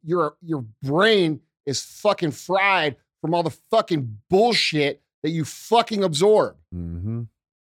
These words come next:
Speaker 2: That's real, man. That's real.
Speaker 1: Bro,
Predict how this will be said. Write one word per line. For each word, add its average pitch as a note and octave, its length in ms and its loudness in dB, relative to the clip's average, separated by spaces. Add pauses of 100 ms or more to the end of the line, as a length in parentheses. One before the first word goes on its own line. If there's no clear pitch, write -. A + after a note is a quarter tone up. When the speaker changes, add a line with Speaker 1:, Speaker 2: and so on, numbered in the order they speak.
(920)
Speaker 2:
That's - 180 -8
real, A2 160 -2
man. F2 280 -4 (600)
That's - 180 -20
real. F2 220 -8 (260)
Speaker 1:
Bro, F3+ 340 0